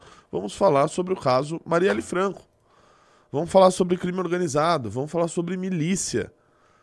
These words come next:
vamos falar sobre contravenção, jogo do bicho, Brasil, Rio de Janeiro.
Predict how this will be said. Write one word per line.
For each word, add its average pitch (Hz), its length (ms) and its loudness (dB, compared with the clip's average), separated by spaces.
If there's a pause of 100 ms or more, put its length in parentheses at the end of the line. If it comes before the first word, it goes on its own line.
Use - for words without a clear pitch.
(300)
vamos 165 260 -4
falar 185 460 4
sobre 214 560 2 (240)
contravenção, 208 1200 -4 (1400)
jogo 220 400 0
do 214 80 -2
bicho, 147 640 -6 (1500)
Brasil, 190 720 2 (320)
Rio 196 180 0
de 185 80 0
Janeiro. 180 560 4